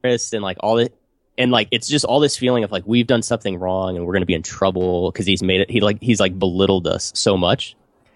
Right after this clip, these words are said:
So we, like, kinda sulk back to where my parents' car was, and my, my dad, I still remember this. My dad was like, "Hey, where's the football? Like, why aren't you guys playing anymore?" And I told him what happened,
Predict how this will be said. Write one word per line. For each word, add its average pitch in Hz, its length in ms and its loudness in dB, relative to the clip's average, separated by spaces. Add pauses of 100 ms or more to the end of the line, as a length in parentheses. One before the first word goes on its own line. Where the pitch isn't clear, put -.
(360)
So 139 640 4 (260)
we, 123 320 4
like, 123 320 2 (100)
kinda 117 200 -6
sulk 120 400 -2
back 101 480 -6
to 87 580 -6
where 95 220 -2
my 90 140 -4
parents' 131 340 0
car - 480 -4
was, 85 560 0
and 104 120 0
my, 98 180 0 (240)
my 101 80 2
dad, 101 440 4
I 101 140 2
still 160 220 2
remember 113 280 6
this. 82 140 0
My 98 80 2
dad 104 160 2
was 107 100 2
like, 92 140 0
"Hey, 156 100 2
where's 110 260 -2 (240)
the 110 80 0
football? 110 360 -2
Like, 80 140 -6
why 98 80 0
aren't 98 100 -2
you 101 60 -4
guys 92 300 -2
playing 101 440 0 (640)
anymore?" 90 500 0 (1160)
And 127 120 4
I 107 80 2
told 156 320 4
him 165 240 2
what 85 100 -6
happened, 117 560 -4